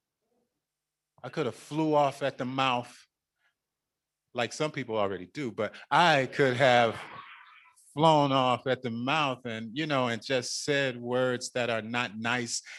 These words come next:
and not loving. I missed out on all of those opportunities. What, what about paying for things? I could have s-,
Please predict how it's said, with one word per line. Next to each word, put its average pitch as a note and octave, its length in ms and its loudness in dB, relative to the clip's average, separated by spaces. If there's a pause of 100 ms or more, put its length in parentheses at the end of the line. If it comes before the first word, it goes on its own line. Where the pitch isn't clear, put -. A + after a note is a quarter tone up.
and A#2 240 -4
not B2+ 220 0
loving. A2 560 -4 (300)
I D#3+ 200 -2
missed E3+ 380 -6
out D3+ 180 -2
on A#2+ 180 -6
all D3 300 -6
of C#3+ 80 -12
those C#3+ 220 -8
opportunities. B2 1000 -10 (2750)
What, F3 240 4
what F3 140 4
about D#3+ 520 4 (120)
paying E3 520 2
for G2+ 220 -4
things? - 720 -10 (2500)
I D#3+ 100 -14
could F#3 180 -4
have B2+ 100 -6
s-, - 480 -12